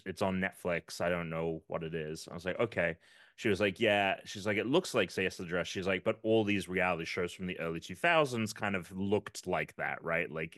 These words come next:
it's easy to conflate them." I was like, "I agree." Then I was just, like, hearing stuff in the background, and it's a matchmaking show. It's Millionaire Matchmaker is the name of the show. It's on, they recently added it to Netflix. And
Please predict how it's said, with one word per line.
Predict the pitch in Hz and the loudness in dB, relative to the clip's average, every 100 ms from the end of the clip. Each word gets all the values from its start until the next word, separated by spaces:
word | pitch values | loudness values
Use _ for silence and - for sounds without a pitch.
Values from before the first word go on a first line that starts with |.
| - | -18
it's | - - | -14 -6
easy | 104 87 | -4 -4
to | - | -10
conflate | 92 85 110 95 | -14 -6 -2 -2
them." | - 73 - _ _ - | -4 -12 -14 _ _ -4
I | 110 | 0
was | 104 | 2
like, | 98 | 2
"I | 92 | 2
agree." | 87 80 71 - _ _ - _ _ _ - - _ _ | 2 -2 -6 -8 _ _ -20 _ _ _ -20 -20 _ _
Then | - 170 220 208 190 - | 2 6 6 6 2 2
I | 131 | 4
was | 135 127 | 4 4
just, | 139 - | 0 0
like, | 117 | -2
hearing | - 123 120 | 0 0 2
stuff | - 107 | -2 -4
in | 104 | -2
the | |
background, | 92 104 - 95 90 90 87 - | 0 0 2 0 2 0 -4 -2
and | 101 98 104 | 0 0 0
it's | 107 | 0
a | |
matchmaking | 113 101 101 - 139 135 - 147 | 2 2 0 -2 -2 -2 -2 -4
show. | 135 151 143 143 | -2 2 6 6
It's | 120 107 | 4 2
Millionaire | 143 165 156 135 113 | 4 4 4 2 2
Matchmaker | 104 101 - 95 80 - 90 | 0 -2 -4 -8 -6 -2 -2
is | 80 | -2
the | |
name | 90 85 | -2 -2
of | 80 | -2
the | |
show. | 76 78 | -4 -4
It's | 73 - - | -4 -4 0
on, | 110 95 | 0 2
they | 104 92 90 | 0 0 -2
recently | 110 110 110 95 | -2 -2 -2 0
added | 92 87 | 0 0
it | 87 | -6
to | - | -6
Netflix. | 80 80 73 71 - - - | -8 -8 -10 -12 -12 -8 0
And | 110 113 | 2 2